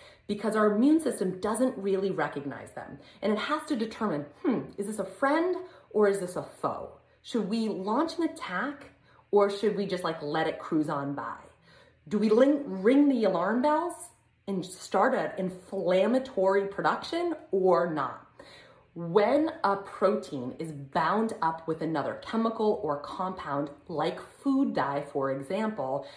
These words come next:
we have a much less ability to break it down into amino acids. So those proteins become antigenic. An antigen is something that your body doesn't readily I D. It come from, comes from outside the body, and it's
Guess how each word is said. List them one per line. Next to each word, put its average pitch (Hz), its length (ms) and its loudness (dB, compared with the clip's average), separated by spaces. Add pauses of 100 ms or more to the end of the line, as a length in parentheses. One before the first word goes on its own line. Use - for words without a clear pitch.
(320)
we 226 300 0
have 233 440 0
a 156 180 2
much 196 500 -2
less 180 260 0
ability 165 580 -2 (200)
to 208 160 -4
break 170 380 -2
it - 180 -6
down 147 340 -2
into 151 300 -6
amino 143 420 -4
acids. - 460 -10 (280)
So - 160 0
those 202 280 4
proteins 180 640 2
become 165 540 -4 (200)
antigenic. 175 840 -6
An 185 240 -6
antigen 247 500 0
is 180 120 -6
something 185 300 -4
that 160 100 -4
your 151 80 -4
body 165 300 -2
doesn't 175 280 -6
readily 143 400 -4
I 139 140 -6
D. 131 180 -6
It - 140 -12
come 185 140 -10
from, 202 200 -2
comes 247 260 -2
from 226 240 -4
outside 156 520 -4
the 143 40 -4
body, 180 420 -2 (360)
and 196 420 2
it's - 340 -10